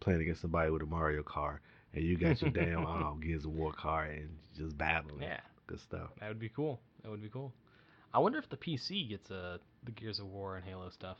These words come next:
Speaker 1: Hmm. Maybe.
Speaker 2: Hmm. Don't know. Don't know. That's okay.
Speaker 1: Hmm.
Speaker 2: But yeah. You know, Rocket League, good fun.
Speaker 1: Mm-hmm.
Speaker 2: <laughs> I did, uh, I did find out for those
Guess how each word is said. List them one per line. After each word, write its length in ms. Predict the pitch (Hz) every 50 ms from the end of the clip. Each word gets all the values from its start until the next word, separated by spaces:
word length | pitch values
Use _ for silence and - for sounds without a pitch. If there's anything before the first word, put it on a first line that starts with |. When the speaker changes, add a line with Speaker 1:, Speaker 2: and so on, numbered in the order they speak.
| -
Speaker 1:
Hmm. 220 | 98 101 107 104 80 76 69 67 - - - _ _ _ _ _ _ _ _ _ - - _ _ _ _ _ _ - - _ _ _ _ _ _ _ _ _ _ _ - - - _ _ - - - - - - - - - - - - - - - -
Maybe. 340 | 98 92 - - 139 131 104 - - - - - - - - - - - - - _ _ _ _ -
Speaker 2:
Hmm. 160 | 160 160 131 101 - - - - - _ _ _ _ _ _ _ _ _ _ _ _ - - - - - - - - - - _ _ _ _ _ _ _ _ _ _ _ _ - -
Don't 180 | - 98 92 98
know. 160 | 104 131 131 - - - _ -
Don't 220 | - 95 92 98
know. 140 | 113 120 120 - - - - -
That's 200 | 151 143 - -
okay. 280 | 95 - - 95 101 - - - - -
Speaker 1:
Hmm. 80 | 85 82 90 101 - - - - _ - -
Speaker 2:
But 80 | - 120
yeah. 120 | 104 85 - - - - - - - - - - - - - - - - - -
You 40 |
know, 120 | 131 127 131
Rocket 260 | 127 123 127 - 135
League, 220 | 127 127 131 131 127
good 200 | - 131 123 123
fun. 260 | - 107 107 98 92 - - - 73 73 78 - -
Speaker 1:
Mm-hmm. 500 | 104 104 98 90 92 - - - - 127 117 - - -
Speaker 2:
<laughs> 160 | - - -
I 60 | 120
did, 280 | 123 127 147 139 131 131
uh, 220 | 123 120 120 123 113
I 60 | 123
did 200 | 120 - 131 -
find 280 | - 123 120 123 123 117
out 200 | 117 113 123 123 -
for 60 | -
those 460 | 127 123 120 120 117 110 - - -